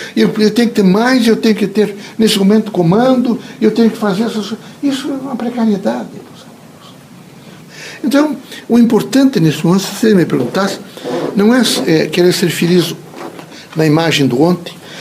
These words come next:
nem querer ser feliz na imagem do amanhã. É ser feliz agora, nesse momento. Quando as coisas estiverem difíceis, volte um pouco e lembre da mãe. A mulher, a mãe, é sempre alguém que ela teve momentos e rasgos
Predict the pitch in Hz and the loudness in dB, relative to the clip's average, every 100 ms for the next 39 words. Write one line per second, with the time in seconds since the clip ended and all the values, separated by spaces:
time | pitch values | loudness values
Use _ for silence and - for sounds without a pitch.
0 | - 185 226 240 240 233 220 - 190 214 | -6 0 2 2 2 2 0 0 0 2
1 | 208 196 185 175 190 180 151 135 - - | 4 2 2 0 2 2 0 -2 -4 -18
2 | - - 147 - 180 - 170 190 190 175 | -20 -10 -6 0 0 0 -2 -2 -2 -6
3 | 135 147 135 - - - - - - - | -2 -2 -2 -6 -18 -20 -20 -20 -20 -20
4 | - - - - - - 127 175 190 - | -16 -16 -16 -20 -20 -8 0 0 0 -2
5 | 147 110 - - - - - - - - | -6 -6 -10 -18 -20 -20 -20 -20 -20 -20
6 | - - 233 277 - 247 214 - 196 160 | -20 -4 -2 0 0 0 0 0 0 0
7 | 135 - 208 - - - - 156 220 220 | -2 -4 -4 -4 -16 -16 -4 0 0 0
8 | 147 143 185 180 160 170 165 151 151 147 | -4 0 -2 0 0 0 0 0 -2 -4
9 | - - - - - - - - - 147 | -10 -20 -20 -20 -20 -20 -20 -18 -6 -2
10 | 131 147 160 135 - - - - 107 117 | 0 2 0 -2 -10 -18 -20 -10 -6 -2
11 | 147 - - - - - - - - - | -4 -6 -16 -20 -20 -20 -20 -20 -20 -10
12 | - 202 196 165 135 160 156 135 139 151 | -2 0 0 -2 -2 -4 -4 -4 -2 -4
13 | 143 139 135 160 135 120 120 117 127 156 | -2 -2 0 0 -2 -8 -8 -6 -4 -4
14 | 131 110 113 - | -4 -10 -12 -14